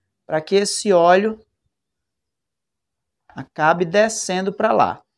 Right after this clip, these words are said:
Ele tem um problema de bucha, então isso acontece que as buchas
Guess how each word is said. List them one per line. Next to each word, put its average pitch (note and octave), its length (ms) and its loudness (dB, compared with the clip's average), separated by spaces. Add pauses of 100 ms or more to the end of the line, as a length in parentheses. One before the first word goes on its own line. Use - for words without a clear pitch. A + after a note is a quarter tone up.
(720)
Ele D3+ 300 0
tem F3+ 300 -4
um G3 80 -6
problema F#3+ 520 -2
de G#3 140 -4
bucha, G#3+ 580 -4
então F3+ 400 -4
isso G#3 220 -6
acontece G3+ 560 -4
que A3+ 80 -2
as G#3+ 140 0
buchas G#3 680 -6